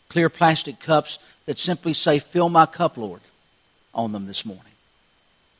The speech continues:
And what I wanted you to do is to come down and take one of those cups, then go back to your seat.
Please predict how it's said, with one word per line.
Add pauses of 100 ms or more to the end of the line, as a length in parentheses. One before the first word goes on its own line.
(140)
And
what
I
wanted
you
to
do (1000)
is
to
come
down
and
take
one
of
those
cups,
then
go
back
to
your
seat.